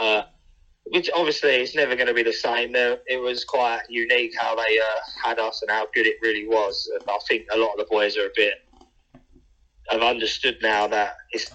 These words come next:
probably, we had it so good that it probably will never be as good as that because of,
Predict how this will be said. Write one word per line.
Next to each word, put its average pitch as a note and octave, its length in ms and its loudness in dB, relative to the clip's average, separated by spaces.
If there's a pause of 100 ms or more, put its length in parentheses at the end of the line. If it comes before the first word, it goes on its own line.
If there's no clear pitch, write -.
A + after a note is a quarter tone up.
probably, A2+ 440 2
we A#2 140 4
had A#2 180 4
it - 120 -2
so A2 300 2
good A2+ 360 2
that G2 220 2
it G#2+ 120 0
probably G#2+ 260 -2
will G#2+ 200 6
never G#2+ 260 2
be G#2 180 4
as G#2+ 200 2
good A2 180 -2
as G#2+ 160 0
that A2 280 0
because G#2+ 340 -2
of, G#2 160 0